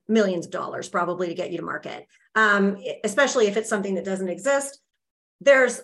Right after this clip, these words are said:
a lot of factors you kind of have to take into consideration. So there's things you'll know before, before you ever even have a design in mind. But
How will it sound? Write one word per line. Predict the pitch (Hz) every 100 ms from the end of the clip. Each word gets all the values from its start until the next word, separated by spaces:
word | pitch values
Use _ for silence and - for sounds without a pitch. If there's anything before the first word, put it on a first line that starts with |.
| -
a | 220
lot | 214 254
of | -
factors | 196 196 233
you | 214
kind | 208
of | 202
have | 190
to | 190
take | 190 180
into | 196 190
consideration. | 190 190 180 180 190 226 247
So | 254
there's | 233 247
things | 311 330 269
you'll | 262
know | 220 226 220 220
before, | 208 196 208 196 196
before | 190 196 - 285 285 214
you | 185
ever | 190 190 190
even | 185 180 175 175 175 _
have | 233 214
a | 190
design | 180 185 180 165
in | 151
mind. | 127 160 180 190 - - _ -
But | 262 220 - -